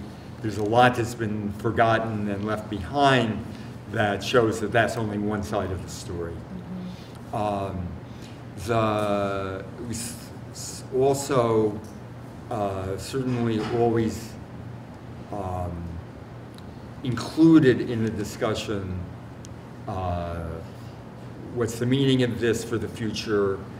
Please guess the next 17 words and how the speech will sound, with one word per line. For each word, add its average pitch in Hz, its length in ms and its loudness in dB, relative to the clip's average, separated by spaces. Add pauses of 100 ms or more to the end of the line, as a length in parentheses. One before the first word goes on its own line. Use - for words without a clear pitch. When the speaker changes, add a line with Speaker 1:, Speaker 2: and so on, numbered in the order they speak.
(280)
Speaker 1:
Are 107 200 0
there 101 220 4
things 101 440 -4
that 104 120 0
we, 98 340 -4 (800)
uh, 92 480 -4 (400)
n-, 107 420 -4 (200)
can 120 360 2
do 107 260 4
or, 95 460 0 (420)
or 92 500 -4 (160)
could 127 320 6
do, 101 360 0 (680)
uh, 92 680 -2 (260)
that 95 380 -2 (220)
would, 92 320 0 (840)
um, 87 380 -4